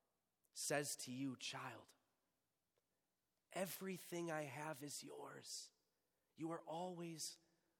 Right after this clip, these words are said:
with me. Salvation is yours.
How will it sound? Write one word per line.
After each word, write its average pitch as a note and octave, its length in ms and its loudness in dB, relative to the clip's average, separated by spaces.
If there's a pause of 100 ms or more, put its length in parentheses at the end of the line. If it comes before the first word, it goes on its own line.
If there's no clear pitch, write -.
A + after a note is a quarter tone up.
(220)
with - 280 -2
me. A#2+ 300 -4 (1800)
Salvation D3 800 2
is A#2+ 220 -4
yours. - 520 -12